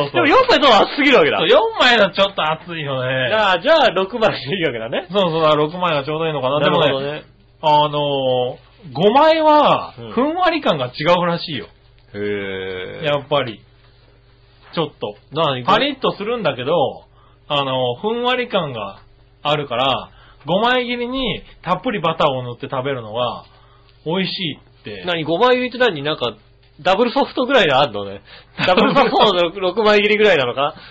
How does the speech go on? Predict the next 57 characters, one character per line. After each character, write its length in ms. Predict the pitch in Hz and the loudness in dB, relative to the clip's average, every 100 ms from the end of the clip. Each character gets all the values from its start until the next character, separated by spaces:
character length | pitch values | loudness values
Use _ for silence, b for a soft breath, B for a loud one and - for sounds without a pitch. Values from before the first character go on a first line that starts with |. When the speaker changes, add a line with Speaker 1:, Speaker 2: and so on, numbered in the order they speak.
| B B - - - _ _ _ _ _ | B B -20 -20 -20 _ _ _ _ _
Speaker 1:
な 160 | 143 170 | -4 -2
の 120 | 175 | 0
か 100 | 135 | 0
な？ 60 | 131 | 0
わ 380 | 131 113 120 | 0 0 -4
か 140 | 120 139 | -2 -2
ん 40 | |
な 160 | 127 117 | -2 -6
い 60 | |
け 80 | 113 | -8
ど。 100 | 104 101 | -12 -14
Speaker 2:
<laughs> 80 | 95 | -2
ダ 120 | 233 | 0
ブ 60 | 262 | 0
ル 100 | 370 | 2
ソ 140 | 427 | 0
フ 40 | - | 2
ト 140 | 277 | 0
っ 40 | - | 2
て 60 | |
だ 60 | 202 | 0
っ 60 | |
て 100 | 165 | 0
で 140 | 147 160 | 2 4
か 120 | 220 | 4
い 20 | |
よ、 100 | 165 | 2
だ 100 | 110 | 0
っ 60 | 107 | -2
て 60 | |
ね。 180 | 131 135 | -4 -2
Speaker 1:
で 120 | 180 | 0
か 140 | 190 180 | 2 2
い 40 | |
で 120 | 143 | 0
か 160 | 123 117 | -2 -4
い 100 | 110 | -4
で 0 | |
か 80 | 196 | -2
い。 20 | 156 | -2
Speaker 2:
ね 160 | 113 | -2
え。 20 | 120 | 0
Speaker 1:
で 100 | 277 | 0
も 180 | 156 | 2
厚 140 | 156 - | 0 4
さ 80 | 311 | 4
は 80 | |
変 100 | 294 | 4
わ 60 | 302 | 0
ん 40 | |
な 120 | 311 226 | 0 -2
い 20 | |
で 60 | 123 | -4
し 0 | |
ょ、 60 | |
多 80 | 113 101 | -10 -12
分。 140 | 92 | -14